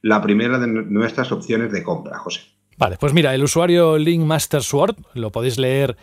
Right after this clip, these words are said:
Speaker 2: en el capítulo número treinta y dos, es uno de los últimos, dice:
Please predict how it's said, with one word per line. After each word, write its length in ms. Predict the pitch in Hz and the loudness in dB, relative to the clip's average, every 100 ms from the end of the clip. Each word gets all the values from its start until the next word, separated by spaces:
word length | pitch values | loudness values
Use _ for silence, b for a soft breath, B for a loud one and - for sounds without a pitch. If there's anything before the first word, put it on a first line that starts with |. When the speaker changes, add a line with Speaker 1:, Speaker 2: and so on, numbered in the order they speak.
| B B B B | B B B B
Speaker 2:
en 320 | 151 143 139 | 2 2 2
el 120 | 135 131 | 0 0
capítulo 380 | 131 139 143 | -2 0 0
número 260 | 135 143 131 | 0 0 0
treinta 360 | 151 139 135 131 | 0 0 2 2
y 120 | 131 | 4
dos, 280 | 156 196 143 | 4 4 0
es 200 | - 131 | -4 -4
uno 180 | 131 | -4
de 60 | 117 | -4
los 120 | 110 | 0
últimos, 540 | 151 160 196 240 - - | 0 4 4 4 0 -6
dice: 540 | 131 127 - 131 127 | -6 -4 0 0 0